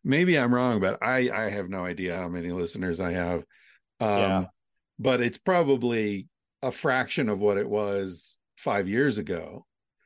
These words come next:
Speaker 2: Right.
Speaker 1: Um, but I kinda like it because I feel like the people,
Speaker 2: Hmm.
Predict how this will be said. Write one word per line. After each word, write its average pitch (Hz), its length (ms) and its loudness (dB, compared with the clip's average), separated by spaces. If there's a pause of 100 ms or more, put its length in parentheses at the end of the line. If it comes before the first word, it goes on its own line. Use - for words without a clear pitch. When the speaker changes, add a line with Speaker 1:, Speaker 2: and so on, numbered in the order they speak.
(120)
Speaker 2:
Right. 87 320 -2 (340)
Speaker 1:
Um, 98 560 0 (420)
but 160 260 2
I 175 180 2
kinda 214 340 4
like 151 440 4
it 95 260 -4
because 131 340 0
I 139 80 2
feel 190 280 2
like 175 280 -2
the 156 80 -8
people, 190 540 0
Speaker 2:
Hmm. 196 100 -6